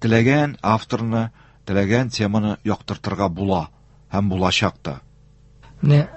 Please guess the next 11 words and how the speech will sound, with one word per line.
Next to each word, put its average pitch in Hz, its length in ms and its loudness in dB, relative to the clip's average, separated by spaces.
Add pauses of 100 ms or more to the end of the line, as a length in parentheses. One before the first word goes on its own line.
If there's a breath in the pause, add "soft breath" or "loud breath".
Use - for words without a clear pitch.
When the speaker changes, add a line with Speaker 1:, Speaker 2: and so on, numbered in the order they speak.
Speaker 2:
минем 147 300 10
авыздан 139 340 8
чыкты 160 540 4
милли 147 400 10
режиссер 135 500 6
дигән, 135 240 6
әйме, 139 280 8 (120)
без 143 260 6 (180)
менә 139 200 10
соңгы 147 460 6
арада 135 400 6